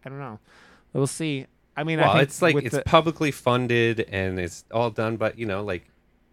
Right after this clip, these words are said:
Speaker 2: I'm sure they'll have a bigger budget again and a lot more
Speaker 1: Are they crowd
Speaker 2: people.
Speaker 1: are they
Speaker 2: It was
Speaker 1: crowdsourcing this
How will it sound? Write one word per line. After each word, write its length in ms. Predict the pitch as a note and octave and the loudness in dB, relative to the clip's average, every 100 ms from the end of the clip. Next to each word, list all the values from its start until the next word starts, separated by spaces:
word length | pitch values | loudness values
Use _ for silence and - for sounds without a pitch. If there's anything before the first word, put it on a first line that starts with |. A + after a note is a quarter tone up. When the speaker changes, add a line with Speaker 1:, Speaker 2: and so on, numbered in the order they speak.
| _ _ | _ _
Speaker 2:
I'm 120 | A#2+ | -12
sure 220 | A#2 D#3 C#3 | -8 -4 -2
they'll 140 | A#2+ | -2
have 220 | A2+ A2 | -2 -4
a 60 | G2 | -4
bigger 320 | - A2 A2 | -4 -4 -2
budget 380 | G2+ G#2 G2+ F#2 | -2 -4 -6 -8
again 640 | G#2 F2+ G2 G#2 F2 F#2 - _ - | -6 -2 0 0 -2 -6 -12 _ -6
and 220 | G2+ F#2+ | -2 -2
a 40 | F#2 | 0
lot 220 | F#2+ G#2 | 0 0
more 120 | G#2 | 0
Speaker 1:
Are 40 | D3 | 2
they 120 | F#3 | 0
crowd 320 | - G3+ G#3 | 4 4 4
Speaker 2:
people. 100 | - _ _ _ _ _ _ - | 0 _ _ _ _ _ _ -2
Speaker 1:
are 80 | F#3 | 2
they 60 | G#3+ | 2
Speaker 2:
It 120 | - | 4
was 200 | G#3+ G#3 | 4 4
Speaker 1:
crowdsourcing 440 | - G#3 G3+ A3 G#3+ | 4 2 2 0 0
this 240 | G3 - | 0 -4